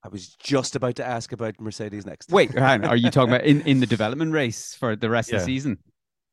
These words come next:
Speaker 2: Um, I suppose, uh, n-, no particular reason, but as you put me on the spot, I'm gonna come up with an answer.
Speaker 3: <laughs>
Speaker 2: Um,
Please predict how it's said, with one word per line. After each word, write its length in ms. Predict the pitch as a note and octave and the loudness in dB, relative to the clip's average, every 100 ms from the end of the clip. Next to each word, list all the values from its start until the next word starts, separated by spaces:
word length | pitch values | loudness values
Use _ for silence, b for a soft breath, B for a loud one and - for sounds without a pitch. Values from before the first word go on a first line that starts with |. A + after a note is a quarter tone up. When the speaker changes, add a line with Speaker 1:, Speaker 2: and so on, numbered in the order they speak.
| _ | _
Speaker 2:
Um, 800 | C#3 C#3 C3+ C#3 C#3 C#3 C#3 C#3 - _ _ _ _ _ _ _ _ _ - | 0 4 6 6 6 4 2 -4 -8 _ _ _ _ _ _ _ _ _ 2
I 140 | F3 | 2
suppose, 1080 | E3 F#3 - - - A3+ A#3+ D3+ F3+ G3+ - - - | 2 -2 -4 -8 0 2 4 0 -4 -10 -14 -20 -12
uh, 100 | C3+ | -8
n-, 220 | E3+ E3 - | -4 -4 -2
no 200 | D#3+ G#3+ | 2 4
particular 500 | B3 A3+ G3+ - C#3 | 2 0 0 2 0
reason, 360 | A#2+ A2+ G2+ B2 | 2 0 -2 -6
but 120 | C3 | -4
as 160 | C#3 C3 | -2 -2
you 60 | |
put 160 | - F3 | -6 -4
me 80 | E3+ | -2
on 80 | D3 | -2
the 60 | |
spot, 280 | B2 - A2+ | -2 -2 -2
I'm 100 | A#2 | -2
gonna 140 | A#2 A#2+ | -8 -6
come 160 | C3+ | 0
up 100 | D3+ | 0
with 100 | D#3 | 2
an 100 | D#3 | 0
answer. 300 | F3+ D#3+ F#2 b | 0 0 -4 b
Speaker 3:
<laughs> 60 | b b b - | b b b 0
Speaker 2:
Um, 460 | C#3+ C3+ C3 C3+ | 2 4 2 -2